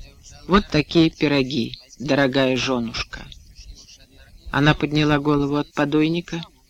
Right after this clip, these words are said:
пристально посмотрела ему в глаза и снова стала дергать Машку за соски. «И ты мне ничего не скажешь?» удивился он.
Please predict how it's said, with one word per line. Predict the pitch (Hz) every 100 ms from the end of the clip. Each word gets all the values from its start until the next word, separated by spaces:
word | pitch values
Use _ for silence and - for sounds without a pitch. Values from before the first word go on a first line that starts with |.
| _ -
пристально | 175 196 - 165 151
посмотрела | - - 143 143 156 151
ему | 151 147 147
в |
глаза | 147 143 131 147 202 220 - - - - - -
и | - 170
снова | - 185 233 220
стала | 208 - 170 165 160
дергать | 147 180 180 180 -
Машку | 147 147 156 - 165
за | 151
соски. | 151 160 151 - - 117 - - - - - - - - - - -
«И | 127
ты | 127 160
мне | 151 151
ничего | 147 147 - 151
не | 156 147
скажешь?» | - - 143 185 214 - - -
удивился | 156 147 147 139 131 -
он. | 127 117 120